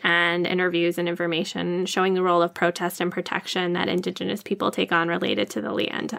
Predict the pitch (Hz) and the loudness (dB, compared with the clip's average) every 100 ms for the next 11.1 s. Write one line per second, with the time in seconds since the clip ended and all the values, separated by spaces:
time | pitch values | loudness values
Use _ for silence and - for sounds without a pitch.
0 | - 196 180 196 208 214 220 214 254 247 | 2 4 6 4 2 2 2 2 4 4
1 | 240 220 190 - - 185 208 240 240 233 | 4 4 4 2 0 2 4 4 6 6
2 | 226 220 214 _ _ 190 202 247 269 277 | 8 8 4 _ _ 4 6 4 4 4
3 | 285 - 285 285 294 302 294 233 214 214 | 2 2 0 2 6 6 6 2 2 4
4 | 190 190 190 185 190 180 196 180 175 175 | 4 4 4 2 0 -2 0 2 2 4
5 | 175 175 _ - 196 - - 220 - 190 | 2 0 _ 4 4 2 -6 -10 -2 2
6 | 180 170 170 175 175 170 - - 190 175 | 4 4 4 4 4 2 0 -2 -6 2
7 | 185 180 175 185 - 175 170 165 165 165 | 4 6 6 4 2 4 6 8 6 4
8 | 170 170 185 - 170 170 175 190 - 175 | 2 -2 -4 0 4 4 2 0 -2 -2
9 | 202 - 185 190 - 185 185 - 202 202 | -2 0 2 2 2 0 0 2 4 6
10 | 190 180 180 175 170 165 - 185 180 175 | 6 2 2 2 2 0 0 2 2 0
11 | 175 | -2